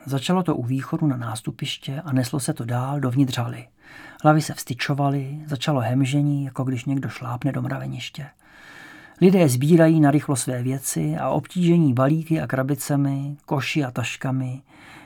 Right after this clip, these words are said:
míří k východu na peron. Je tu tlačenice. „Pašo, vstávej, asi přijíždí náš vlak.“ Otevřela oči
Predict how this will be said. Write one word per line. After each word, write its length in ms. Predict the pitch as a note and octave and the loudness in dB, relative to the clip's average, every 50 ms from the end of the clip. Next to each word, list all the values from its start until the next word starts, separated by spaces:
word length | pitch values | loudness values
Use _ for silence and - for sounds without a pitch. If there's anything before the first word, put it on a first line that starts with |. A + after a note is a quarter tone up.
| - - | -4 2
míří 300 | D#3 D#3 E3 D#3 C#3+ C3 | 4 4 4 4 0 -2
k 120 | A#2+ - - | -4 -4 -4
východu 400 | C3+ C3+ C3+ - D3+ C#3+ D3 C#3 | -4 -4 -2 0 0 0 2 0
na 120 | C3 A#2 | 0 -2
peron. 540 | A#2+ C3+ B2+ A#2+ A#2 A2+ A#2 A#2 A#2+ B2+ - - - _ _ _ _ _ _ - - | -4 -4 -6 -6 -6 -8 -8 -10 -10 -12 -12 -16 -20 _ _ _ _ _ _ -8 -8
Je 60 | C#3+ | -4
tu 100 | - F3 | -4 -4
tlačenice. 640 | E3+ - C3 A#2+ - D3+ C#3 C3 A#2+ - - C3 A#2+ - _ _ _ _ _ _ _ _ _ _ _ _ _ _ _ _ | -4 -4 -6 -4 -4 -6 -6 -6 -6 -8 -10 -12 -12 -14 _ _ _ _ _ _ _ _ _ _ _ _ _ _ _ _
„Pašo, 280 | - F3+ F#3+ F3+ - F3 | -2 -2 -2 0 0 0
vstávej, 480 | - - - F#3 G3 G#3+ E3+ C#3+ C#3+ - | 0 0 0 4 4 4 4 4 2 2
asi 180 | B2+ - D3+ A#2+ | 0 0 0 0
přijíždí 380 | - - F3+ F3 E3 D#3+ E3+ | 0 2 2 4 4 4 4
náš 280 | E3+ E3+ D#3 C#3+ - - | 4 4 4 2 0 0
vlak.“ 360 | E3+ F3 E3+ E3+ - - - _ - - - - - - - - - - - - - | -2 -2 -2 -2 -6 -12 -18 _ -20 -20 -20 -20 -20 -20 -20 -20 -20 -20 -20 -16 -8
Otevřela 480 | - C#3+ B2 G3+ G#3 F#3+ F#3+ G3 F3 C#3+ | -6 -2 0 2 2 2 2 2 2 2
oči 540 | - - C#3+ - - - E3 E3 E3 E3 | 0 -2 -6 -6 -4 -4 -2 -2 -2 -4